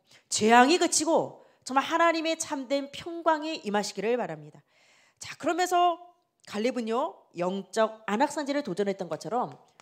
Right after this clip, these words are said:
여러분에게 있어서 나의 안악산지 점검해 보시기 바랍니다. 우리 개인에게 있어서는요, 나라는 개인을 못 넘어설 수도 있어요. 나 개인의 영적인 문제에 잡혀 있을 수도 있고요.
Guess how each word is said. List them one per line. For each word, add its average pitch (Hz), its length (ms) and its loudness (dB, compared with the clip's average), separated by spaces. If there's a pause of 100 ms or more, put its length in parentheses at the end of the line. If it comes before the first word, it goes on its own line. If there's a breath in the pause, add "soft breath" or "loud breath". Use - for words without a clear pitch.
(140)
여러분에게 262 500 -4
있어서 311 320 -2
나의 226 380 2
안악산지 165 720 -8 (220)
점검해 196 400 -8
보시기 208 260 -10
바랍니다. 180 400 -8 (600 soft breath)
우리 247 200 0
개인에게 247 400 2
있어서는요, 233 720 -2 (240 loud breath)
나라는 294 520 6
개인을 285 260 2
못 202 180 -2
넘어설 302 400 -2
수도 240 240 -12
있어요. 151 320 -8 (1400)
나 320 160 8
개인의 269 380 2
영적인 226 380 0
문제에 226 220 -4
잡혀 - 340 -6
있을 196 160 -6
수도 202 220 -12
있고요. 170 480 -8